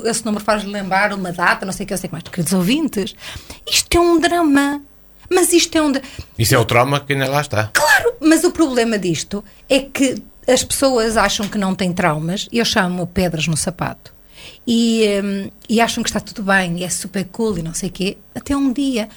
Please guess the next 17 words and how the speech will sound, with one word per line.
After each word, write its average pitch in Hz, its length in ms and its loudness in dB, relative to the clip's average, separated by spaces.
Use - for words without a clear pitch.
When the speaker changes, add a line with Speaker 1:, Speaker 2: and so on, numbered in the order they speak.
Speaker 1:
E 294 60 0
depois 311 240 2
um 285 100 2
dia 277 160 0
tem 262 160 0
aqueles 226 320 -4
disparates 196 800 0
de 214 260 -4
insultar 214 480 0
as 185 140 2
pessoas, 185 560 0
de 196 100 0
buzinar 202 680 2
as 196 140 -2
pessoas, 196 500 -2
porque - 280 -4
alguém 214 520 2